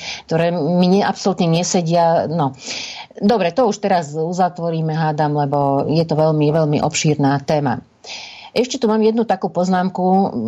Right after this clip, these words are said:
myslím, že v novembri, lebo v októbri tohto roku bola odhalená v Necpaloch, to je pri Martine, pamätná tabula Aleksandrovi Petrovičovi, alebo vlastne Šándorovi Petrovičovi, ako to miestny,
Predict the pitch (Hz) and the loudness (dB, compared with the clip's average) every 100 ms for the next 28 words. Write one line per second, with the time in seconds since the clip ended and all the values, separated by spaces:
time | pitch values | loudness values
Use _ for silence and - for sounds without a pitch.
0 | 117 185 - 175 160 156 202 202 170 160 | 0 0 2 0 2 2 2 0 0 0
1 | 160 147 143 - - - - 208 208 202 | 2 0 -2 -6 -16 -6 -2 -2 -2 -2
2 | 175 170 160 175 165 151 160 175 165 147 | 0 0 0 -2 -2 -2 -2 -2 -2 0
3 | 143 - 214 202 165 147 160 170 170 170 | 0 0 0 0 0 0 0 0 2 2
4 | 160 180 - 143 139 175 - 143 135 165 | 2 0 -2 -2 0 0 -2 -4 -2 -2
5 | 160 156 - 151 156 160 160 - - - | 0 0 0 2 2 2 -2 -10 -6 0
6 | 190 175 147 135 165 160 156 143 139 131 | 2 0 -2 -2 -2 0 0 2 0 -4
7 | - - 175 170 165 151 147 135 127 143 | -6 -2 -2 -2 -4 -2 -2 -4 -2 -2
8 | 147 127 120 - 110 - _ _ _ 131 | -2 -2 -4 -6 -8 -10 _ _ _ -2
9 | 143 143 143 143 - 147 - 202 262 240 | -2 0 -2 -2 -2 -2 0 0 0 0
10 | 170 151 147 147 160 165 160 170 175 - | -2 -2 -6 -6 -6 -8 -8 -8 -10 -8
11 | 180 202 254 - - 165 180 165 160 160 | -2 -2 -2 -8 -10 -4 -4 0 0 0
12 | - 131 175 165 165 160 175 | -2 -6 -2 0 0 -2 0